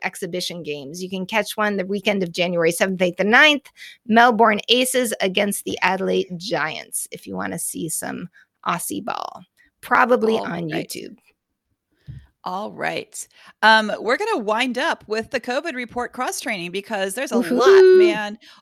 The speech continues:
Speaker 2: All the sports. We're taking out all the sports. I mean, I'm sure where you are, like where we are, um, covid is taking off like wildfire all over again.
Speaker 1: So
Speaker 2: All
Speaker 1: depressing.
Speaker 2: over again. And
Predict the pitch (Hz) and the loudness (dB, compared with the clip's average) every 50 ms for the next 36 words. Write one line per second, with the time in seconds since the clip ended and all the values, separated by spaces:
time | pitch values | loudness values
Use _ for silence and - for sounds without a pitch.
0 | _ - 220 233 262 277 294 311 311 262 226 220 - - - - 156 143 120 - | _ 2 2 4 4 2 2 0 -2 -4 -6 -8 -8 -8 -8 -4 -4 -2 -2 -4
1 | - - - - - - - 196 202 208 254 247 247 262 240 247 240 - - 214 | -6 -10 -12 -12 -12 -10 -10 -10 -8 -6 -6 -6 -6 -8 -8 -6 -6 -4 -2 -4
2 | 226 233 247 240 - - 226 170 131 - - - 196 190 202 202 190 185 196 190 | -4 -2 -4 -8 -8 -6 -4 -4 -4 -4 -6 -10 -10 -10 -10 -10 -10 -10 -12 -12
3 | - - 302 294 302 302 285 294 277 277 254 254 294 311 277 254 247 247 226 220 | -12 -12 -10 -8 -8 -8 -6 -4 -6 -6 -6 -8 -8 -6 -4 -4 -4 -4 -4 -4
4 | 233 226 - 233 262 254 240 233 262 262 247 214 208 214 208 214 226 220 - - | -6 -6 -6 -8 -8 -8 -8 -8 -6 -4 -2 0 0 0 0 0 -4 -6 -14 -20
5 | - _ _ _ - 185 185 180 175 180 180 170 170 - - _ - 226 202 208 | -20 _ _ _ -4 -2 0 0 -2 -4 -6 -10 -14 -16 -20 _ -8 -6 -4 -4
6 | 233 208 233 233 226 - - 233 208 226 214 208 208 - 254 233 254 269 302 294 | -4 -4 -4 -6 -6 -6 -6 -6 -4 -4 -4 -4 -4 -6 -6 -4 -2 -2 0 -2
7 | 294 - 269 240 240 233 226 - - - 214 226 240 254 262 262 254 - - 196 | -2 -4 -4 -4 -2 -2 -2 0 2 2 4 4 2 0 -2 -4 -6 -8 -6 -4
8 | 220 214 208 220 220 220 220 214 - - - 175 190 202 202 185 - 175 175 170 | -4 -4 -4 -6 -6 -6 -6 -6 -6 -4 -2 0 0 0 -2 -2 -2 -2 -2 0
9 | 147 170 - - - - - - 170 185 208 220 - 185 151 - - 180 214 202 | -2 -2 -4 -6 -6 -6 -4 -2 -2 -2 -2 -4 -6 -8 -10 -6 -4 -4 -4 -2
10 | 202 202 202 185 180 190 175 151 123 - - _ - - - _ _ - 190 208 | -4 -4 -4 -4 -6 -6 -6 -6 -8 -10 -14 _ -20 -20 -20 _ _ -4 -2 -2
11 | 233 262 285 294 302 277 | -2 -2 -4 -6 -8 -10